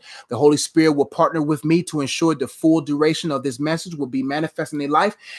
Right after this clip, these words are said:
and you will no longer have them bound, for they have been set free by the truth that has been given today through myself as a willing vessel by the God who, who works through me, who's God over you.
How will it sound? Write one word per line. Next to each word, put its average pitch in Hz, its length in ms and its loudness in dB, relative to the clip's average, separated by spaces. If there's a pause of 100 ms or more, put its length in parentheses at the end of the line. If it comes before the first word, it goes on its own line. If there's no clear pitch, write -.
(120)
and 139 120 0
you 165 160 2
will 151 140 6
no 139 240 4
longer 175 480 4
have 156 300 2
them 151 160 2
bound, 170 340 2
for 165 80 2
they 151 100 4
have 147 200 0
been 147 120 0
set 151 300 0
free 196 300 -2
by 170 180 0
the 135 80 -2
truth 196 320 -2
that 165 80 0
has 139 100 -2
been 139 200 -4
given 180 280 4 (380)
today 165 340 6
through 175 180 0
myself 165 520 2
as 143 140 0
a 139 40 -2
willing 170 320 2
vessel 175 300 0
by 143 220 0
the 123 100 -10
God 143 480 4 (320)
who, 175 240 2
who 156 220 4
works 185 300 6
through 247 240 2
me, 220 280 4 (160)
who's 180 240 2
God 202 320 6
over 214 240 10
you. 220 320 6